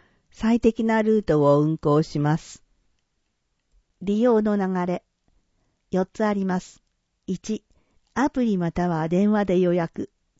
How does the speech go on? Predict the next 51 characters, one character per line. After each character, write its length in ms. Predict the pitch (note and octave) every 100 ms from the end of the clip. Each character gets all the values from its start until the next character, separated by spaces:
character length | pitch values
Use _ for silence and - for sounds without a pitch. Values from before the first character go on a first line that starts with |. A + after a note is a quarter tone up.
| _ _ _ -
二、 240 | G#3+ A3+ - _ _ _ _
指 160 | - -
定 220 | B3 B3+
さ 140 | B3+
れ 100 | B3
た 180 | A#3+ A#3
時 140 | A3+ A#3
間 260 | A#3 A3
に 160 | A3 G#3
乗 140 | F#3+
り 160 | G3 G#3+
場 140 | G3
で 120 | F#3+
待 220 | F#3 F3 -
つ。 160 | G3+ _ _ _ _ _ _ _ _
三、 380 | - A3+ G#3+ G3+ _ _ _ _ _ -
運 160 | A#3
転 340 | B3+ C4+ C4+ -
手 140 | G3
に 180 | E3+ E3
予 120 | E3+
約 260 | G#3+ B3 B3
番 260 | A#3+ A#3+ A#3
号 220 | G3+ E3
を 120 | D#3
伝 340 | - - E3+
え 60 | E3+
て 240 | - D#3
乗 220 | D3+ E3+ D#3
車。 260 | - C#3+ _ _ _ _ _ _ _ -
四、 340 | G#3+ F3+ - _ _ _ _ _
サ 260 | - C#4
ー 60 | C4+
ビ 120 | G3+
ス 160 | - D3
の 120 | D3
評 280 | - F#3 D#3+
価。 240 | - D3 _ _ _ _ _ _ _ -
紙 200 | - D4
面 240 | C#4+ G3
に 100 | E3+
は、 220 | D#3+ D#3 - _ _
詳 280 | - G#3+ A#3+
し 160 | - -
く 160 | F#3+
は 240 | F#3+ F#3+ - _
と 160 | - F#3+
書 120 | F3+
か 140 | - F3+
れ 120 | D#3
た 240 | D#3+ D#3